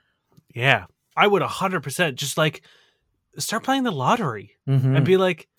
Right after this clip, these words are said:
Speaker 2: Get
Speaker 1: "Babe,
Speaker 2: real
Speaker 1: you,"
Speaker 2: into gambling.
Speaker 1: but, like, don't tell her. You know what I mean? Like, don't be like, "Hey, I'm gonna buy a lottery ticket 'cause you're so lucky." Don't do that.
Speaker 2: Oh,
Speaker 1: That's how
Speaker 2: no.
Speaker 1: you fucking kill the mojo. What you have to do is be like, go to the fucking convenience store,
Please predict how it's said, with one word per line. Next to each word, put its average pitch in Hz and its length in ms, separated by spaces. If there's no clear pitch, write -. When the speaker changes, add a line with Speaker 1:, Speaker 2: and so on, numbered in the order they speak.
Speaker 2:
Get 151 140
Speaker 1:
"Babe, 143 140
Speaker 2:
real 156 160
Speaker 1:
you," 143 60
Speaker 2:
into - 100
gambling. 123 520
Speaker 1:
but, 208 160
like, 196 160
don't 214 280
tell 202 300
her. 104 340
You 147 60
know 147 80
what 151 40
I 147 40
mean? 165 140
Like, 160 180
don't 190 180
be 208 80
like, 165 160
"Hey, 180 160
I'm 139 200
gonna 160 120
buy 156 220
a 139 60
lottery 147 320
ticket 117 240
'cause 117 180
you're 170 120
so 156 180
lucky." 170 420
Don't 196 180
do 262 100
that. - 240
Speaker 2:
Oh, 160 60
Speaker 1:
That's 123 120
how 117 80
Speaker 2:
no. 208 60
Speaker 1:
you 196 100
fucking 190 340
kill 170 180
the 151 80
mojo. 156 440
What 190 140
you 175 80
have 226 120
to 208 60
do 175 120
is 135 100
be 165 160
like, 131 260
go 147 160
to 185 80
the 185 120
fucking 170 560
convenience 143 440
store, 123 380